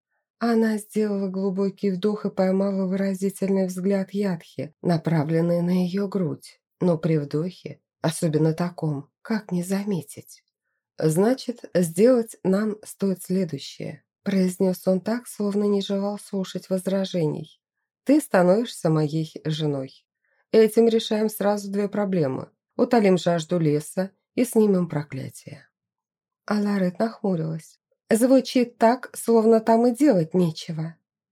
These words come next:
Ядха посмотрел на нее, белозубо улыбнулся. У чародейки пробежал по спине морозец. Да уж, забыла, с кем имеет дело.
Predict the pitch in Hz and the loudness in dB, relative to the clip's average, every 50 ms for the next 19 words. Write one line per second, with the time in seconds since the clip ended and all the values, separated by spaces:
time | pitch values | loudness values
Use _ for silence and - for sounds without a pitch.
0 | _ _ _ _ _ _ - 185 170 180 170 160 151 156 - - 160 - 190 185 | _ _ _ _ _ _ -2 0 2 2 0 0 -2 -4 -8 -8 -4 -2 -2 -2
1 | - - 170 165 165 - 165 170 165 160 160 160 165 165 165 156 147 156 156 170 | 0 0 -2 0 0 0 -2 0 0 2 0 0 0 0 0 0 -2 -2 -4 -4
2 | 196 - - 180 208 190 185 175 175 160 170 170 156 156 170 180 180 196 196 190 | -6 -6 -2 0 0 2 2 2 0 0 -2 -2 0 0 0 0 0 -2 -2 -2
3 | 214 214 202 170 160 - - - - 143 151 _ _ _ _ _ _ _ - 233 | -2 -2 -2 -2 -4 -6 -12 -16 -14 -14 -14 _ _ _ _ _ _ _ 2 2
4 | 233 226 - 226 214 208 202 190 190 196 196 196 - 208 208 196 196 190 185 208 | 2 4 2 0 2 2 2 2 2 0 0 0 -2 -4 -4 -2 -2 -2 0 -2
5 | 196 190 208 196 190 - 208 190 - - - 202 202 202 202 202 202 214 220 208 | -2 -2 -4 -4 -4 -4 -6 -8 -6 -4 -2 0 0 0 0 0 -2 -2 -2 -2
6 | 180 165 156 151 - - - - _ _ _ _ _ _ _ _ - 180 175 175 | -2 -2 -4 -6 -10 -14 -16 -20 _ _ _ _ _ _ _ _ -4 -2 -2 -2
7 | 170 160 151 147 - - - - _ _ - 190 185 220 202 175 156 156 156 170 | -2 -4 -8 -10 -14 -18 -20 -20 _ _ -6 -2 2 2 2 2 2 0 0 0
8 | 180 - - - - 185 180 180 185 190 190 190 190 196 180 185 - 190 185 170 | 0 -4 -4 -4 0 2 4 4 4 4 4 2 2 0 -2 -4 -2 0 0 0
9 | 156 147 147 151 | 0 -2 -6 -8